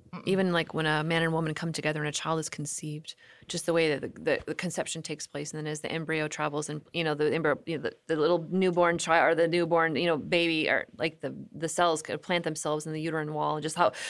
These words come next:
Speaker 2: just the growth of the child, like, over nine months,
Speaker 1: Mm-hmm.
Speaker 2: and the growth of the, the flowers in the spring, and just the growth of, it, it's a very gentle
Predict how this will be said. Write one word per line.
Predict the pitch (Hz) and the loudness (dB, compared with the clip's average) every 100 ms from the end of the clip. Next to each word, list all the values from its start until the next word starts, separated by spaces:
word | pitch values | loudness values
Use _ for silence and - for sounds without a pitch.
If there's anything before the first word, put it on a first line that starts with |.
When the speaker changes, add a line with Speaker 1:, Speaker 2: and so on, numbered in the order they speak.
| - | -8
Speaker 2:
just | - 240 | -4 0
the | 208 | 2
growth | 175 175 190 | 4 4 4
of | 156 | 0
the | |
child, | 156 - 160 151 | -2 2 4 4
like, | 135 - | 2 -2
over | 151 151 | -2 0
nine | 147 151 | -2 -4
months, | 147 - - - - _ | -4 -6 -8 -10 -12 _
Speaker 1:
Mm-hmm. | 202 | -2
Speaker 2:
and | 165 160 156 - - - - | 0 -2 -4 -10 -16 -16 -6
the | 185 | 0
growth | 180 185 175 | 4 4 4
of | 170 160 156 | 0 0 0
the, | 156 | -2
the | 160 | -2
flowers | - 156 160 160 160 | 0 2 4 2 0
in | 156 | -4
the | |
spring, | 151 - 151 147 151 | -4 -6 -6 -6 -6
and | 151 | -6
just | 151 151 | -6 -6
the | - | -6
growth | 156 160 156 156 | -2 0 0 -2
of, | 151 - - - - - | -4 -6 -16 -16 -16 0
it, | 175 - | 0 2
it's | 175 | 0
a | 175 | 2
very | 175 170 | 4 2
gentle | - 160 165 160 147 151 | 2 0 0 -4 -4 -8